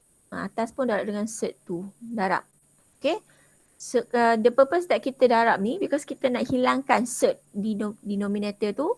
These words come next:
So, kita akan dapat four set two over three times two. Okey.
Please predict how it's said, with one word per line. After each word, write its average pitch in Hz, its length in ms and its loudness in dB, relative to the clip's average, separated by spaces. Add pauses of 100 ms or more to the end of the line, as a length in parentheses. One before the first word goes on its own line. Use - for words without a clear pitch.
(420)
So, - 160 -8
kita 220 240 -6
akan 208 240 -4
dapat - 320 -6
four 285 540 0 (340)
set - 480 -8 (320)
two 302 340 -4 (1000)
over 226 400 -4 (320)
three 247 400 -4 (160)
times 208 400 -8
two. 190 240 -6 (1400)
Okey. 359 300 -4